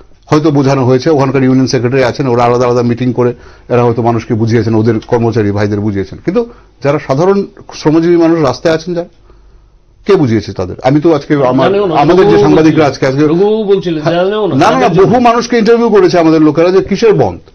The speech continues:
Speaker 1: এরা বলতে পারছে না তো। তো thing is this, ওর বলার দরকারও নেই হয়তো, কারণ ওর দল ডেকেছে, সে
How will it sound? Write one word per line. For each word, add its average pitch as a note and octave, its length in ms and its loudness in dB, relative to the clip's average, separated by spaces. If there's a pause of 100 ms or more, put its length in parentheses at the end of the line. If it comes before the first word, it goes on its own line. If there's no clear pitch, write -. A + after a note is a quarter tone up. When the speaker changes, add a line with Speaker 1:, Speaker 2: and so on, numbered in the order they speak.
(260)
Speaker 1:
এরা E3 80 4
বলতে G3 220 4
পারছে D3 200 0
না F#2 100 -4
তো। - 100 -16 (420)
তো A3 60 0
thing C4 320 2
is B3 100 0
this, C#4 120 0 (140)
ওর G#3 220 2
বলার G3+ 340 2
দরকারও F3 380 2
নেই A3+ 120 0
হয়তো, F#3 260 0
কারণ E3+ 200 2
ওর E3 240 4
দল D#3 260 4
ডেকেছে, E3 400 0 (1080)
সে D#3 260 0